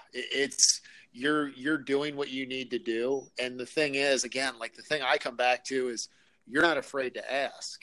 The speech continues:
And I mean, I'm sure after,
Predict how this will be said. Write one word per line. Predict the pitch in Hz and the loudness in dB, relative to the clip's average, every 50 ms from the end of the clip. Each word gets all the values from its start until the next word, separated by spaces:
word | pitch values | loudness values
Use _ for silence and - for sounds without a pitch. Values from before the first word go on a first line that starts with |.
| - - | -16 -12
And | 127 131 131 127 127 127 123 123 123 - _ _ _ _ _ _ _ _ _ - - - _ _ - | -8 -6 -6 -6 -6 -6 -6 -8 -10 -14 _ _ _ _ _ _ _ _ _ -20 -20 -20 _ _ -8
I | - 135 | -6 -4
mean, | 135 135 131 | -4 -4 -4
I'm | 127 131 131 | -4 -4 -4
sure | 131 - - - 175 185 185 175 151 139 127 - | -6 -4 -2 2 2 4 4 4 2 2 0 2
after, | 135 143 147 143 - - 156 139 131 127 123 123 123 | 2 2 2 2 -2 -6 -6 -4 -4 -4 -6 -8 -10